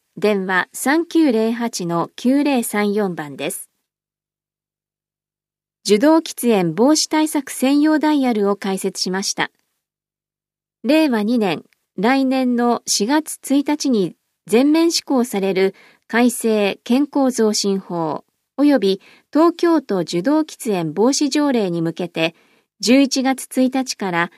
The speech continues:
相談専用ダイヤルを設置しました。電話は零五七零零三二の一零零番。受付は祝日年末年始を除く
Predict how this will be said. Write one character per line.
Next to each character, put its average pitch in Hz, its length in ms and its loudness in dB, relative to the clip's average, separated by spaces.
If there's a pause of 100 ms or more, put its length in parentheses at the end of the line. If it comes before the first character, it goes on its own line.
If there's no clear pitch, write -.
(100)
相 269 260 2
談 320 220 2
専 302 260 2
用 302 180 2
ダ 285 140 -2
イ 285 100 0
ヤ 226 100 0
ル 170 120 -4
を 147 60 -8
設 - 260 -10
置 - 80 -8
し - 140 -4
ま 160 100 -6
し - 120 -8
た。 - 160 -6 (1500)
電 226 220 2
話 208 140 0
は 196 220 0 (320)
零 302 300 4
五 285 240 2
七 196 320 -2
零 185 380 -4 (600)
零 294 240 4
三 302 420 0
二 233 140 2
の 170 240 -2 (380)
一 240 320 -2
零 285 280 0
零 190 240 -2
番。 - 300 -12 (1080)
受 285 200 -2
付 262 260 -4
は 240 320 2
祝 - 300 0
日 233 280 0
年 269 220 0 (120)
末 269 120 -4
年 277 160 0
始 220 160 -4
を 190 80 0
除 196 340 -2
く 202 220 4